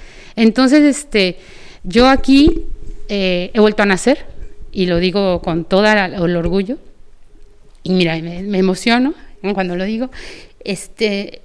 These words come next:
mi partida de, de nacimiento es bastetana. Yo hice mi nacionalidad y aquí, este, y, y estoy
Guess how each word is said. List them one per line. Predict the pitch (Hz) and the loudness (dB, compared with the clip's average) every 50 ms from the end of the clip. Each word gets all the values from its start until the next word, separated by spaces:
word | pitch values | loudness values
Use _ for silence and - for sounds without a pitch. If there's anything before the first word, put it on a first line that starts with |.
| - - _ - - - - - - _ - | -20 -20 _ -20 -20 -20 -20 -20 -20 _ 0
mi | 269 226 220 214 202 202 196 185 | 4 6 6 6 6 6 4 4
partida | - 208 185 - 247 247 262 269 | 2 0 0 0 0 2 2 4
de, | 254 233 226 220 208 202 196 185 | 4 2 2 2 2 0 -2 -2
de | 190 185 | 0 0
nacimiento | 190 180 185 - - 208 202 214 233 254 254 - - 403 - - _ - - - | 0 0 -2 -2 -2 0 2 4 4 2 2 -2 -8 -18 -18 -20 _ -20 -20 -12
es | - - 175 180 160 | -8 -6 -6 -4 -4
bastetana. | 190 180 - - 175 151 - 190 202 220 277 392 - - - - - - - - - | -4 -4 -4 -4 -8 -6 -4 -2 0 0 0 -2 -4 -8 -20 -20 -20 -20 -20 -18 -12
Yo | 185 165 180 185 | -6 -4 -2 -2
hice | 190 170 - - 196 190 | -2 -4 -4 -4 -4 -2
mi | 185 180 | -2 -2
nacionalidad | 180 165 - - 196 180 170 170 175 170 170 175 196 254 330 - - - - - - - - _ | -4 -4 -6 -6 -6 -6 -4 -4 -4 -4 -2 -2 -2 -4 -4 -6 -10 -18 -20 -20 -20 -20 -18 _
y | - 190 185 180 175 | -4 -2 -2 0 0
aquí, | 175 175 175 - 190 180 175 | -2 -2 -4 -4 -4 -2 -2
este, | 175 170 - - - - 151 | -2 -4 -6 -10 -10 -8 -8
y, | 147 - 226 214 185 185 - | -8 -6 -6 -6 -6 -6 -6
y | - 196 185 | -4 -2 -2
estoy | 175 - - 190 185 180 165 165 | -2 -2 -4 -4 -4 -4 -6 -8